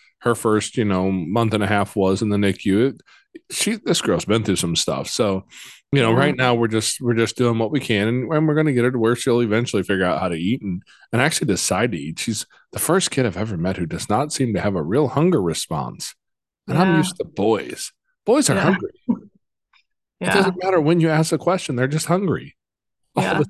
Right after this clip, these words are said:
Speaker 1: time. <laughs> I had,
Speaker 2: Yeah.
Speaker 1: I, I have a couple that, you know, that are twenty, in their twenties, and I have, what, a, a, an, another teenage boy and two just preteens. And the question is, or the answer is always yes if you ask anything about hunger. They, they have it. So I'm,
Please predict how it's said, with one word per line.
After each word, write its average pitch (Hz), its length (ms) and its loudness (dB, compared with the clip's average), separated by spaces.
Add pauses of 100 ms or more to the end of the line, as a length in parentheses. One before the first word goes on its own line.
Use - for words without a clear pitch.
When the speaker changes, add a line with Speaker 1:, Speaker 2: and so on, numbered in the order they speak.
Speaker 1:
time. 160 380 2 (360)
<laughs> - 960 -4
I 175 80 2
had, 185 120 4
Speaker 2:
Yeah. 175 220 6 (640)
Speaker 1:
I, - 100 2
I 147 40 0
have 160 160 2
a 139 40 -4
couple 165 300 0
that, 147 180 -2
you 147 80 2
know, 123 80 4
that 120 120 2
are 117 60 2
twenty, 151 640 0 (180)
in 135 140 2
their 127 120 2
twenties, 147 520 2
and 131 120 0
I 117 40 0
have, 127 240 0 (400)
what, 120 140 2
a, 95 280 0
a, 80 60 -8 (240)
an, 113 240 -4 (160)
another 110 280 -6
teenage 127 560 0
boy 120 180 2
and 113 140 -2
two 123 140 2
just 123 320 -2
preteens. 101 560 -2
And 95 160 -2 (420)
the 127 80 0
question 185 440 0
is, 139 140 0
or 147 200 2
the 135 160 2
answer 202 180 0
is 139 80 2
always 127 300 0
yes 117 340 0
if 104 140 -6
you 107 100 2
ask 101 240 0
anything 104 300 0
about 92 260 0
hunger. 92 320 -2
They, 110 140 2
they 104 200 -2
have 92 260 0
it. 82 160 -10
So 104 180 2
I'm, 107 160 -2